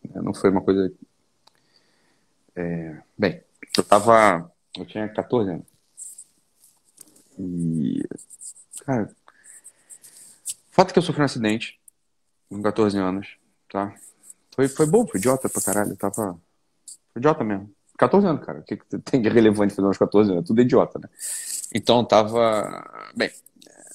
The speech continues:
bem, vou contar a história. O meu, <clears throat> quando eu tinha quatorze anos, começou o movimento do kitesurf.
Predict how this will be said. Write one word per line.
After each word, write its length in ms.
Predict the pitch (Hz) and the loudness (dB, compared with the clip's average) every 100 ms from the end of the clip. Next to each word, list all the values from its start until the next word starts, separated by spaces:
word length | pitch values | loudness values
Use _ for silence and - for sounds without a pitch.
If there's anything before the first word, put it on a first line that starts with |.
| - 117 | -10 0
bem, 160 | 117 | 0
vou 100 | 101 | 0
contar 280 | - 110 87 | -4 -2 -2
a 20 | |
história. 280 | - - - | -2 -6 -4
O 200 | 85 76 | -4 -4
meu, 280 | 80 104 - 67 _ _ _ _ _ _ _ - - _ _ _ _ _ _ _ _ - - | -2 -2 -4 -14 _ _ _ _ _ _ _ -12 -12 _ _ _ _ _ _ _ _ -12 0
<clears throat> 800 | 175 175 226 175 - - 139 - | 0 4 4 4 -2 -6 -6 2
quando 140 | 196 | 4
eu 40 | |
tinha 120 | - 117 | 4 2
quatorze 340 | 120 117 117 | 2 0 0
anos, 180 | 110 - | -2 -4
começou 600 | 120 113 - 135 117 - _ _ | -4 -4 -4 -2 -2 -6 _ _
o 80 | 117 | -4
movimento 460 | 120 110 113 110 | -4 -4 -6 -6
do 100 | 113 | -6
kitesurf. 680 | 107 131 135 - - - - | 0 0 2 -6 -6 -10 -20